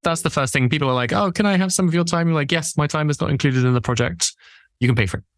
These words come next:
It seems to me there is still a commitment from Microsoft through GitHub to invest heavily in open source and that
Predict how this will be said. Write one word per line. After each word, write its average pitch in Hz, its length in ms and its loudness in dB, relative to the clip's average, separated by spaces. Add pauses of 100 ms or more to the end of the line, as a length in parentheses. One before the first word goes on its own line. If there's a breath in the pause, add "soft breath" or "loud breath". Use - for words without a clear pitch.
(200)
It 185 160 2
seems 214 280 2
to 185 80 2
me 175 440 2
there 113 920 0 (360)
is 139 160 0
still 151 480 2
a 135 80 0
commitment 123 640 0
from 110 760 2 (100)
Microsoft 113 760 0
through 110 480 2
GitHub 110 520 -2
to 101 360 2
invest 104 400 0
heavily 104 800 2
in 107 540 0
open 104 320 0
source 107 420 0
and 101 140 2
that 101 220 0